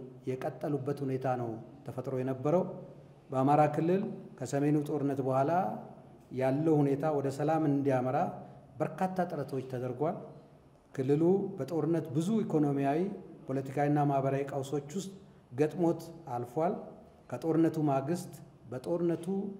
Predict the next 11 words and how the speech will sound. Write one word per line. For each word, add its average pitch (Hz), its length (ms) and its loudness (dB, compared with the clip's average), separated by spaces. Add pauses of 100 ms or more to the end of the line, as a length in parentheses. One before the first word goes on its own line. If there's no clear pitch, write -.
(420)
የተሳተፈውን 147 880 0
ኢ 160 140 4
መደበኛ 127 480 0
አደረጃጀት 131 720 -4
ወደ 127 200 -2
ሰላም 151 340 0
ለማምጣትና 123 720 -2 (580)
የልማት 139 380 2
ተሳታፊ 131 500 -4
እንዲሆን 123 360 -4
ለማስቻል 127 580 -2